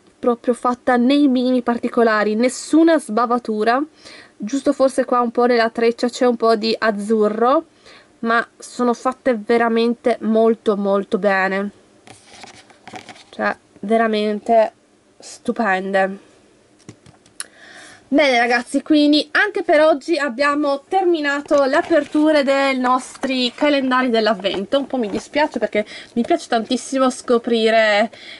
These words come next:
eh, queste cosine troppo troppo carine. Ricapitolando, allora,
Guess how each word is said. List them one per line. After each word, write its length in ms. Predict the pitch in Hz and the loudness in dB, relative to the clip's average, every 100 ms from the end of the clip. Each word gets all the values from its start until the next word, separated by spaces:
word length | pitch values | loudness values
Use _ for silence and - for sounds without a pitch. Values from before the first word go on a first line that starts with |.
| - | -14
eh, 380 | - - 107 - | -4 -2 0 -2
queste 320 | - 262 277 | -2 -2 -2
cosine 640 | 262 269 214 226 226 254 269 - | 0 -2 0 -2 0 -2 -4 -4
troppo 340 | 233 208 - | -4 -4 -6
troppo 240 | - - 220 | -6 -8 -6
carine. 380 | 220 175 196 427 - - - - - - - 50 - - - - - - - - | -4 -2 0 -2 -4 -16 -16 -16 -16 -16 -14 -14 -14 -20 -20 -20 -20 -20 -18 -2
Ricapitolando, 1040 | 349 427 - 370 339 233 156 208 220 233 240 - | -2 0 0 2 4 2 -2 -4 -2 -4 -6 -8
allora, 580 | - 320 277 214 - 185 | -2 0 0 -4 -6 -8